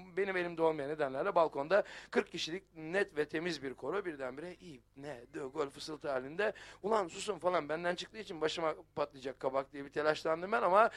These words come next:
olay beni aştı. Ok yaydan çıktı. Balkondan salona döküldü. Bu fısıltı salona dökülünce de birdenbire iki yüz kişi net ve temiz bir koro olarak adamın konuşması sırasında fısıltı halinde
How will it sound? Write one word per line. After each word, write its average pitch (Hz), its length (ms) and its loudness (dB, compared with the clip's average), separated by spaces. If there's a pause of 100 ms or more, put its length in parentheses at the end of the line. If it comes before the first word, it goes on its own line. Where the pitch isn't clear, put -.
(220)
olay 185 320 10
beni 143 180 2
aştı. 180 460 6
Ok 180 280 6
yaydan 131 360 2
çıktı. 214 440 0
Balkondan 143 520 6
salona 131 600 2
döküldü. 160 640 2
Bu 180 120 0
fısıltı 175 520 0 (100)
salona 151 400 2
dökülünce 143 460 -4
de 185 140 4 (260)
birdenbire 175 520 2
iki 170 180 -8
yüz 175 180 -4
kişi 185 380 0 (240)
net 196 380 2
ve 185 100 2
temiz 180 380 -2
bir 165 100 -2
koro 151 200 0
olarak 147 320 2
adamın 170 280 0
konuşması 160 440 0
sırasında 143 500 -2
fısıltı 202 360 -2
halinde 147 400 0